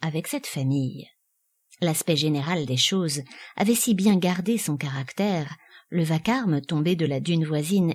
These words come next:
était si pareil que l'on aurait pu se croire au lendemain de la scène précédente.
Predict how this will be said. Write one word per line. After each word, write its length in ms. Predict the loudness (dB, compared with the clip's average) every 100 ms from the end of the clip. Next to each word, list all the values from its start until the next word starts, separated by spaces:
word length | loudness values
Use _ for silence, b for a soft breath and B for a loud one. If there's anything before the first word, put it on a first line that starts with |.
| 0
était 220 | -2 -2
si 260 | -4 -4 -2
pareil 580 | 0 0 2 0 0 -6 B B
que 100 | -4
l'on 180 | 0 2
aurait 220 | 2 2
pu 160 | -2 -4
se 140 | -4
croire 320 | -4 -4 -4 0
au 80 |
lendemain 480 | 2 2 2 2 0
de 80 | 0
la 140 | -2
scène 280 | -2 -2 -2
précédente. 840 | -2 -6 -4 -2 -2 -4 -8 -12